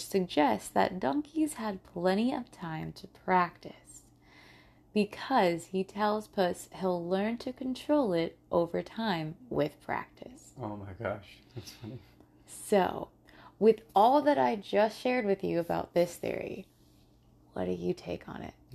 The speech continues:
Speaker 2: Oh man, I think it's my favorite theory so far.
Speaker 1: You said that about the last one.
Speaker 2: Yeah, well, th-, that's 'cause I didn't hear this one. <laughs>
Speaker 1: <laughs> So you like this one?
Speaker 2: This one's awesome.
Speaker 1: Yeah.
Speaker 2: Yeah, the idea that,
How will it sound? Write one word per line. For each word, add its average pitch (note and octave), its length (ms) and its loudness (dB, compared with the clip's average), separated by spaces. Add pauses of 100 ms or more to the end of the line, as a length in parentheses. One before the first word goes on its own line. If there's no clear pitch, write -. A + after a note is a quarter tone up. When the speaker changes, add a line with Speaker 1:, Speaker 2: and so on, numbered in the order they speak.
Speaker 2:
Oh - 40 -10
man, G#2+ 260 -6 (160)
I A2 60 -10
think A#2 180 -6
it's A2 80 -12
my G#2 100 -4
favorite G#2+ 380 -6
theory A2 200 -2
so A2 220 -6
far. A2+ 220 0
Speaker 1:
You A#3 140 8
said C4 160 8
that E4 120 12
about F4 160 4
the G4 120 4
last A#4 420 8
one. G3+ 600 4
Speaker 2:
Yeah, A#2 260 -4
well, A#2 240 -6 (100)
th-, A2+ 260 -6
that's A2+ 240 -4
'cause A2 160 -6
I A2 80 2
didn't A2 160 -2
hear A2 160 -2
this A2+ 220 -2
one. G#2 280 -8
<laughs> - 120 -20
Speaker 1:
<laughs> B3 920 6 (1300)
So G#3+ 120 4
you F#3+ 160 10
like F3 180 2
this F#3+ 160 -2
one? G#3 280 -4
Speaker 2:
This B2 180 -6
one's C#3+ 160 -6
awesome. A#2 560 -2
Speaker 1:
Yeah. - 320 0
Speaker 2:
Yeah, - 80 -10
the B2 100 0
idea A#2 380 0
that, A2+ 300 -4